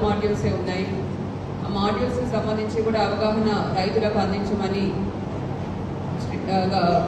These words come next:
ముఖ్యమంత్రి గారు అందరూ కలెక్టర్లకు కూడా మండల సదస్సులు ఏర్పాటు చేయమని కూడా చెప్పడం జరిగింది.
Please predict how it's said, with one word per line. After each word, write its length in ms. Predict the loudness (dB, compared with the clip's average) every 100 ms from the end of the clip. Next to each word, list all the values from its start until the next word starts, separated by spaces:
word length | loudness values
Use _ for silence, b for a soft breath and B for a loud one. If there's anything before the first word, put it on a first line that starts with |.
| 0
ముఖ్యమంత్రి 460 | 0 2 2 2 0
గారు 260 | 0 2 2
అందరూ 300 | 4 4 4
కలెక్టర్లకు 580 | 2 0 0 -2 -2
కూడా 140 | -2 0
మండల 440 | 0 2 4 4
సదస్సులు 880 | 4 2 0 0 2 2 2 0 0
ఏర్పాటు 420 | 0 0 0 0
చేయమని 320 | 0 0 -2
కూడా 160 | 0 0
చెప్పడం 480 | 2 0 0 -2 0
జరిగింది. 420 | 0 0 0